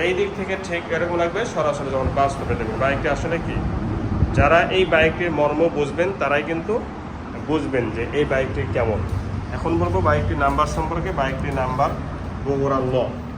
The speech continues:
বারো আটানব্বই সপ্তাশি, বারো আটানব্বই সপ্তাশি।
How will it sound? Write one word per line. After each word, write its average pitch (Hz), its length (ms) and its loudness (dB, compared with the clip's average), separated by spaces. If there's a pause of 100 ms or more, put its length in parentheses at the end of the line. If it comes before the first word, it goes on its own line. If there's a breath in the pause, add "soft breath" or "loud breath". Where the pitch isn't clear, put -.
(460)
বারো 147 300 2 (500)
আটানব্বই 127 560 -2 (760)
সপ্তাশি, 151 500 -4 (240)
বারো 139 220 2 (200)
আটানব্বই 120 520 -2
সপ্তাশি। 139 400 -6